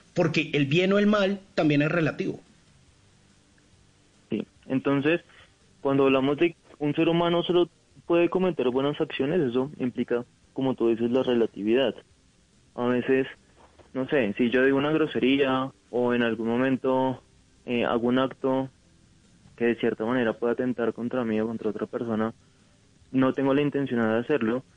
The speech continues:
Speaker 2: entonces no significaría entonces que fuera una mala persona. Simplemente,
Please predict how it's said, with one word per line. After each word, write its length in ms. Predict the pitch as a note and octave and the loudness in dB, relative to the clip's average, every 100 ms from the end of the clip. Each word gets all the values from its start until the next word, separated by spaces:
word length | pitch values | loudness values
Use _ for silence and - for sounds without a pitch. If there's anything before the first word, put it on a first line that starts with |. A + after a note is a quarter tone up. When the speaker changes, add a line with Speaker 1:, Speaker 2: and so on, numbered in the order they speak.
| _ _ | _ _
Speaker 2:
entonces 340 | A#2+ A2+ A#2+ | -4 0 0
no 120 | C3 C3 | 0 -2
significaría 560 | C#3 C#3 C3 A2+ G#2+ | -4 -4 -4 -2 -2
entonces 360 | G#2 A2+ A#2 A#2+ | -2 -2 -2 -4
que 100 | A#2 | -6
fuera 140 | A2 | -4
una 120 | G#2+ A#2 | 0 0
mala 240 | A#2+ A2+ | 0 -2
persona. 520 | - - D3 C3 F#2+ - _ _ _ _ - | -4 -8 -4 -2 -4 -10 _ _ _ _ -6
Simplemente, 760 | C#3 B2+ C3+ D3+ D3+ D3+ D#3+ | -2 0 0 0 0 -2 -4